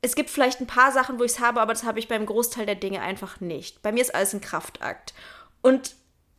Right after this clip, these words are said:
dass ich das mache, liegt daran, dass ich in meinem Kopf eine Stimme habe, die sagt, „Mach das jetzt sofort.“ Und die ist nicht nett. Also, <laughs> es ist,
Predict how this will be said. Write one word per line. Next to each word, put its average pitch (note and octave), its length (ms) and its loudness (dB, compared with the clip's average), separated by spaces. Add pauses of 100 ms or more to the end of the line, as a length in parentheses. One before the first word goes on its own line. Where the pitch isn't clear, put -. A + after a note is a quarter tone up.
(300)
dass C#4 200 4
ich C#4+ 100 -6
das B3 200 -4
mache, C4 680 0 (320)
liegt C#4 340 -2
daran, A3 580 -2 (140)
dass A3 220 0
ich C4 120 -8
in A3+ 100 -6
meinem G3+ 220 -4
Kopf - 260 -2
eine C#4+ 100 -4
Stimme G#3+ 420 -2
habe, G3+ 260 -4
die C4+ 100 -4
sagt, F#3+ 380 -4 (220)
„Mach C#4+ 400 2 (180)
das G3 440 2
jetzt G#3 300 0
sofort.“ C4+ 600 -2
Und G#3+ 160 -2
die G#3+ 160 -8
ist A#3 240 -2
nicht A#3+ 400 -2 (840)
nett. - 560 -6 (480)
Also, C4+ 220 2
<laughs> - 380 4
es C#4+ 140 6
ist, E4+ 140 2